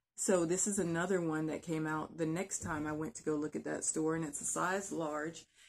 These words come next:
and it comes with a scarf. Very pretty. Got that metallic in there, and it is a zip front. So it's kinda like a jacket blouse there,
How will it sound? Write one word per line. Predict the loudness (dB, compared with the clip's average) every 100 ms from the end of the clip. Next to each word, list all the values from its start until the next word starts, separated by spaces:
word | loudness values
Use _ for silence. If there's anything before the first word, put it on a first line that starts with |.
| -20 -2
and | 2 2 2 -2 -4 -4 -2
it | -2 -4
comes | -4 0 0 0 -2 0 0 0
with | -2 -2
a | -2
scarf. | -2 -2 -2 -4 -8 -18 _ _ _ _ _ _ -12
Very | -2 4 4
pretty. | 2 0 -2 -2 -6 _ _ -6
Got | -4 -2
that | -4 -4
metallic | -4 -6 -4 -2 0 -2
in | -2 0
there, | 0 0 -4 -12 -20 -20 -6
and | -2 0 0
it | 0 0
is | 2 2 2 -2 -4
a | -2 -2 -4 -8 _ _ -20 -10
zip | -2 -2 -2 -8
front. | -6 -6 -6 -10 -20 -20 -8
So | 2 2 4
it's | 0
kinda | -2 -2 0
like | 0 0
a | -2
jacket | -2 -2 -2 -4 -6
blouse | -6 -6 -6 -6 -8 -10 _ _ _ -20 -20 _ _ -20 _ _
there, | -6 -2 -2 -4 -6